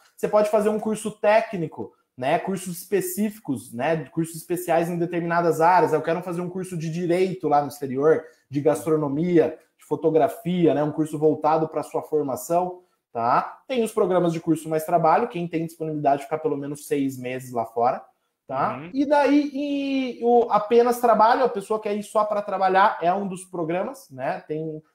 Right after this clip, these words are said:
Speaker 1: tem algum, algumas opções pra ir só pra trabalhar que não, não demanda o estudo. E principalmente o intercâmbio acadêmico,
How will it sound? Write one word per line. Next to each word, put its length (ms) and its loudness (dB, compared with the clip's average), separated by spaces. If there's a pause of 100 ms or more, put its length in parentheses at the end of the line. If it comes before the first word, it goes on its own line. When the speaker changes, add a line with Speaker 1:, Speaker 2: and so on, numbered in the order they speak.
(160)
Speaker 1:
tem 120 -4
algum, 580 -8
algumas 520 -10
opções 500 -4
pra 160 0
ir 60 0
só 200 0
pra 140 -4
trabalhar 380 2
que 100 -8
não, 340 -6
não 180 -2
demanda 360 0
o 20 2
estudo. 480 -8 (720)
E 60 0
principalmente 640 -2
o 60 -4
intercâmbio 600 -4
acadêmico, 760 0